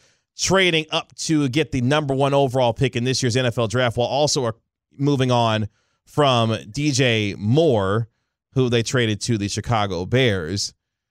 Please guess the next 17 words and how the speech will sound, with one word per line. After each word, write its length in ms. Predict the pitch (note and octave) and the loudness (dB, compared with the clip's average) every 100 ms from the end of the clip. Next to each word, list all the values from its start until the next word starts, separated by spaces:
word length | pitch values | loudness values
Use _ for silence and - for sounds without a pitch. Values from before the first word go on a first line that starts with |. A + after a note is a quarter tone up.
| _ _ _ | _ _ _
But 160 | G2 A#2 | -4 -2
they 140 | C#3 | 0
signed 300 | E3+ E3 C3+ | 2 2 2
Adam 200 | B2 B2 | 0 0
Thielen 340 | A2+ E3 E3 D#3+ | 0 0 0 0
to 100 | D3 | 0
a 60 | C3 | 0
three-year, 280 | D3+ D3+ | 0 -2
twenty-five 400 | D3 D3+ D3 C#3+ | 0 -2 0 0
million 180 | C#3+ C#3 | 0 0
dollar 200 | C3 A2+ | 0 0
deal. 160 | G#2+ B2 | 0 2
Miles 320 | A2+ A2 G2 | 2 0 0
Sanders, 580 | - D3+ D#3+ D#3 D#3 B2+ | 2 2 2 2 0 0
good 240 | B2 C3+ | 0 0
running 180 | C#3+ D3 | 2 2
back, 360 | C#3 C#3+ C#3 | 2 2 0